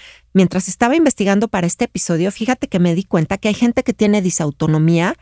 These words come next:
que puede pasarse hasta veinte años y no dan con el diagnóstico porque le dicen es depresión, o es ansiedad, o este, pues nada más eres muy nerviosito, o se te baja la presión, o necesitas azúcar,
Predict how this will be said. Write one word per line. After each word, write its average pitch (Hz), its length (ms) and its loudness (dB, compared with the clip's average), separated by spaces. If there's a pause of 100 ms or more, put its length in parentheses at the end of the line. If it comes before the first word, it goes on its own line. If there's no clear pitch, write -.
(120)
que 240 100 0
puede 262 240 0
pasarse 233 540 -2
hasta 196 300 -2
veinte 240 360 0
años 196 560 2
y 202 100 4
no 220 120 4
dan 214 160 2
con 220 160 0
el 196 80 0
diagnóstico 185 560 -2
porque 185 220 -6
le 180 100 0
dicen 175 240 -2
es 165 80 -4
depresión, 285 760 0 (380)
o 208 80 2
es 240 140 0
ansiedad, 262 680 0 (280)
o 214 380 2
este, 180 680 -2
pues 202 120 -2
nada 208 100 2
más 202 180 0
eres 185 160 0
muy 185 120 4
nerviosito, 190 880 0 (200)
o 214 80 -2
se 220 120 0
te 180 120 -4
baja 165 260 -4
la 139 120 -4
presión, 220 800 0
o 160 100 0
necesitas - 640 -4
azúcar, 220 760 0